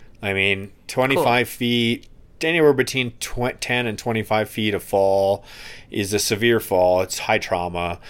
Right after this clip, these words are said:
Speaker 1: but it's not like a hundred. You
Speaker 2: Yeah,
Speaker 1: know,
Speaker 2: it's
Speaker 1: there's
Speaker 2: not
Speaker 1: a
Speaker 2: like,
Speaker 1: big difference,
Speaker 2: yeah. Mm-hmm.
Speaker 1: you know?
Speaker 2: Yep.
Speaker 1: So I didn't expect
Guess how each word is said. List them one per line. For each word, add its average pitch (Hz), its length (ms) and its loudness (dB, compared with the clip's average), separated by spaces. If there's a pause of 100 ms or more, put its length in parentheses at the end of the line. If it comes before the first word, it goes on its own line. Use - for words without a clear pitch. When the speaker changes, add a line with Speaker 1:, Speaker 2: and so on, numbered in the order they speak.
(200)
Speaker 1:
but 113 80 4
it's 110 120 2
not 107 120 -2
like 92 140 -4
a 87 80 0
hundred. 85 440 -6 (320)
You 165 120 -2
Speaker 2:
Yeah, 151 100 0
Speaker 1:
know, - 60 0
Speaker 2:
it's 175 80 -4
Speaker 1:
there's 165 120 2
Speaker 2:
not 160 60 -2
Speaker 1:
a 160 40 -2
Speaker 2:
like, - 80 -2
Speaker 1:
big - 60 -14
difference, 131 560 -2 (100)
Speaker 2:
yeah. 165 60 -8
Mm-hmm. 165 380 -8
Speaker 1:
you 87 100 -8
know? 90 300 -6 (540)
Speaker 2:
Yep. 151 200 0
Speaker 1:
So 98 500 4 (560)
I 110 140 4
didn't 120 500 0
expect - 640 -4